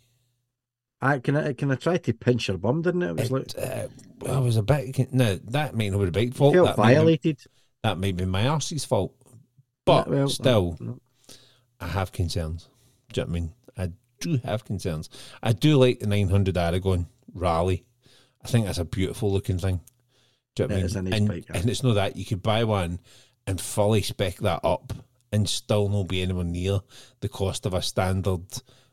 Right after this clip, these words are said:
Speaker 2: large adventure bike.
Speaker 1: Aye.
Speaker 2: Or, you know what I mean? You just look and think there's probably more value for money, and you can get a bike that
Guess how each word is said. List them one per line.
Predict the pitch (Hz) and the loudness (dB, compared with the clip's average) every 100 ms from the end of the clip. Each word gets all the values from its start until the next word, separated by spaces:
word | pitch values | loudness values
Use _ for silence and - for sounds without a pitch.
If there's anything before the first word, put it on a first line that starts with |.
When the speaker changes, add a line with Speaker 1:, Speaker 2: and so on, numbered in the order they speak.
| _ _ | _ _
Speaker 2:
large | 87 90 87 85 90 101 | -6 -2 0 -2 -4 -4
adventure | 85 82 85 87 98 | -4 -4 -4 -4 -4
bike. | 87 90 - - - _ _ _ | -2 -4 -6 -12 -20 _ _ _
Speaker 1:
Aye. | 101 92 | -10 -2
Speaker 2:
Or, | 92 87 - - | 0 0 -2 -6
you | 104 | -4
know | 85 | -2
what | 87 | -2
I | |
mean? | 87 87 _ - - - - | -4 -6 _ -20 -20 -20 -10
You | 95 | -6
just | 98 - | -4 -2
look | 98 92 - | -2 -2 -2
and | 92 | -4
think | 98 92 - - - _ - | -2 -4 -6 -14 -20 _ -10
there's | - | -8
probably | - 120 123 135 120 | -4 0 2 4 6
more | 101 92 | 4 2
value | 87 87 101 98 | 4 4 4 2
for | 101 | 0
money, | 87 92 98 98 _ _ _ _ _ | 2 4 4 2 _ _ _ _ _
and | 101 | -4
you | 98 | -2
can | 101 | -2
get | 110 131 | -2 -2
a | |
bike | 113 101 85 | 0 -2 -2
that | 90 87 | -6 -8